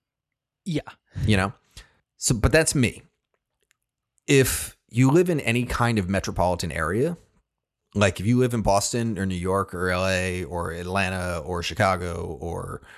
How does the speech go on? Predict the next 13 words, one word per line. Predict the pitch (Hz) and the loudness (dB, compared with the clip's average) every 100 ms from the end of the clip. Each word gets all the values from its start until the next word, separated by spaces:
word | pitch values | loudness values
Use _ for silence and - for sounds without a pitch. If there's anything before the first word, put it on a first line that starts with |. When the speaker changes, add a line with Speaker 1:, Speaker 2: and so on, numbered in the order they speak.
| - - | -12 0
Speaker 2:
New | 101 | 2
Orle-, | 104 101 - _ - | 4 0 -6 _ -14
New | |
Orleans. | 85 80 78 - | -12 -10 -10 -4
Yeah, | 190 196 - | 0 0 -2
I | 190 | -6
guess | 92 | -6
New | 69 | -6
Orleans. | 80 - - - - | -10 -12 -18 -20 -6
Speaker 1:
Yeah, | - 208 90 | 2 4 4
Speaker 2:
Um, | - | 2
Speaker 1:
yeah. | 330 - _ _ _ _ _ - _ _ _ - | -4 -8 _ _ _ _ _ -20 _ _ _ -4
Speaker 2:
like, | 113 104 92 - | 2 2 0 -8